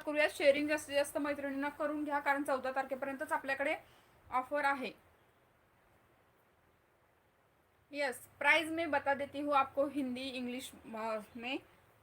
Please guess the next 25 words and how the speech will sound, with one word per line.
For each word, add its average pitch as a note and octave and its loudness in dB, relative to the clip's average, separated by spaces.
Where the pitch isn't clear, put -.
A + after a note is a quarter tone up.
और B3 -4
थोड़ा A#3+ -2
थोड़ा C#4 2
हिंदी B3 -6
बीच B3+ -8
में C4+ -2
बता B3 0
देती A3 -10
हूँ, B3 -8
क्योंकि C4 -10
हमारा A#3+ -4
चॅनल A#3+ -6
मराठी A#3 0
है, C#4+ 0
इसलिए B3 -6
मराठी A#3+ -8
ही B3+ -8
होगी. B3 -8
चलो, A3+ -4
चला, C#4 4
सुंदर F#4 2
असं A4+ -2
स्टार्टिंग E4 4
करूयात. E4 2
सगळ्यांना E4+ 2